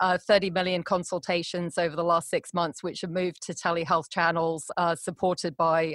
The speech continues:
um, federal spending. Commitments around sustaining that investment over the next six months. We're now starting to look at how do we actually sustain sort of telehealth,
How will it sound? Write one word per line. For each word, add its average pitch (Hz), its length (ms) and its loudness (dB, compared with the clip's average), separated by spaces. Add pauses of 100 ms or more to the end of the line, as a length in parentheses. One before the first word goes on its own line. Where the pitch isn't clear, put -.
um, 165 280 0
federal 170 320 -2
spending. 220 460 -2 (480)
Commitments 190 520 2
around 175 220 0
sustaining 175 600 -2
that 170 180 0
investment 170 540 -4
over 165 160 -2
the 165 100 0
next - 240 -2
six - 240 -4
months. 170 480 -2 (300)
We're 190 100 0
now 190 200 4
starting 175 440 -2
to 175 140 -8
look 175 200 -2
at 175 140 0
how 196 140 4
do 190 80 2
we 175 100 4
actually 170 300 0
sustain 170 680 0
sort 170 200 -4
of 160 80 -6
telehealth, 165 600 2